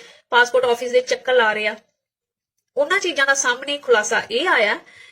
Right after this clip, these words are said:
ਕਿ ਉਹਨਾਂ ਨੂੰ ਹੁਣ ਉਹ ਇਨਸਾਨ ਬਾਹਰ ਪਾਸਪੋਰਟ ਆਫਿਸ ਦੇ ਬਾਹਰ ਮਿਲਦੇ ਆ ਔਰ ਉਹ ਤੁਹਾਨੂੰ ਆ ਕੇ ਕਹਿੰਦੇ ਆ,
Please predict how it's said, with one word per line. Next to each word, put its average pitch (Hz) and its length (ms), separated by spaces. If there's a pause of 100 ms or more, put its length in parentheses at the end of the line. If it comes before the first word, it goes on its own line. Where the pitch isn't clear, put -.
(260)
ਕਿ 285 240
ਉਹਨਾਂ 330 340
ਨੂੰ 240 160 (160)
ਹੁਣ 311 140
ਉਹ 285 260
ਇਨਸਾਨ 240 420
ਬਾਹਰ 226 240
ਪਾਸਪੋਰਟ 233 420
ਆਫਿਸ 233 340
ਦੇ 240 80
ਬਾਹਰ 220 260
ਮਿਲਦੇ 208 340
ਆ 330 80 (300)
ਔਰ 240 120
ਉਹ 254 80
ਤੁਹਾਨੂੰ 233 300
ਆ 214 100
ਕੇ 226 140
ਕਹਿੰਦੇ 220 300
ਆ, 233 80